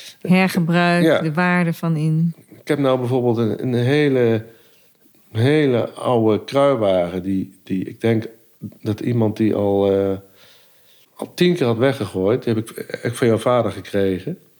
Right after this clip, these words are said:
Speaker 1: Ja.
Speaker 2: En dat wordt nou een, eh, een zeepkist.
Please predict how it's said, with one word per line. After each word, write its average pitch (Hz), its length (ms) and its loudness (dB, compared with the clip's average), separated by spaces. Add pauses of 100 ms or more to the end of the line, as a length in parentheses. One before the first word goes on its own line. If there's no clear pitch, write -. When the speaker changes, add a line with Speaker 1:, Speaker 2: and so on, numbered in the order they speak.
(160)
Speaker 1:
Ja. 156 260 2 (580)
Speaker 2:
En 120 180 -2
dat 123 240 0
wordt 127 220 0
nou 127 340 2
een, 135 100 0
eh, 127 600 0
een 123 80 -2
zeepkist. - 800 -4